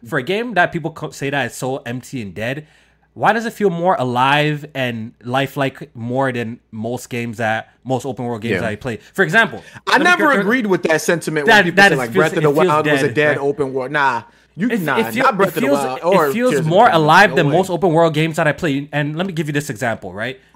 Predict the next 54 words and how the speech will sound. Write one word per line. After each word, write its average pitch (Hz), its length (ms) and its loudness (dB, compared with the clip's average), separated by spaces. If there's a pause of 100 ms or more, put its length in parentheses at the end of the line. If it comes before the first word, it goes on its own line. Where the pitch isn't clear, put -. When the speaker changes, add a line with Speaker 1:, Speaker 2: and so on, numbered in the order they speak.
(160)
Speaker 1:
Just 123 160 -18
bounce 139 220 -4
Speaker 2:
Right. 147 40 -2
Speaker 1:
off 131 80 -6
to 131 80 -6
another 123 200 -6
game 113 160 -8
I 107 80 -6
played. 110 160 -12
Just 151 140 -8
like 139 160 -6
you, 139 40 -2
I 123 40 -4
played 135 180 -8
Final 127 220 -6
Fantasy 120 240 -8
sixteen. 113 380 -12
I 127 120 0
know 151 200 -4
the 120 260 -18
two - 160 -14
games 117 240 -10
are 107 60 -10
different 107 340 -12
and - 160 -20
totally 113 240 -6
not 107 180 -4
comparable, 101 500 -12 (200)
do 113 100 -12
different 107 220 -16
things. 107 180 -16 (260)
But 175 140 -2
I 165 100 -2
can't 202 300 0
help 190 320 0
but 135 160 -2
notice 135 420 0
when 160 140 -4
I 143 60 0
play 147 240 -4
Final 143 220 -2
Fantasy 139 260 -4
sixteen, 156 640 -10 (180)
after 156 200 -4
coming 160 220 -4
off 139 160 -2
Tears 156 220 -2
of 139 60 -6
the 131 40 -12
Kingdom, 135 320 -6 (140)
how 160 180 0
static 156 480 2
everything 147 380 0
is. 143 380 -2